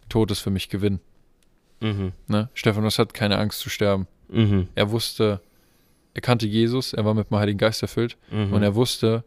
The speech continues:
Speaker 1: hey, wenn ich sterbe, bin ich beim Herrn.
Speaker 2: Ja.
Speaker 1: Und es war ihm egal und das ist so,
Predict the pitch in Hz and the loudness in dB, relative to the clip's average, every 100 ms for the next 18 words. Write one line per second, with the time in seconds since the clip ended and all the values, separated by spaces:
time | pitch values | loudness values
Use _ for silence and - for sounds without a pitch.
0 | _ - 107 104 117 - - 113 104 98 | _ -4 -2 0 -4 -6 -2 0 2 0
1 | 98 - 98 92 95 90 - _ _ _ | -2 -4 -4 -2 -4 -4 -10 _ _ _
2 | _ _ _ - 98 - - 92 92 104 | _ _ _ -4 -4 -4 -6 -6 -2 0
3 | 98 92 87 92 98 98 92 95 - - | 0 -2 -2 -2 -2 -4 -4 -6 -8 -4
4 | 95 95 | -2 -2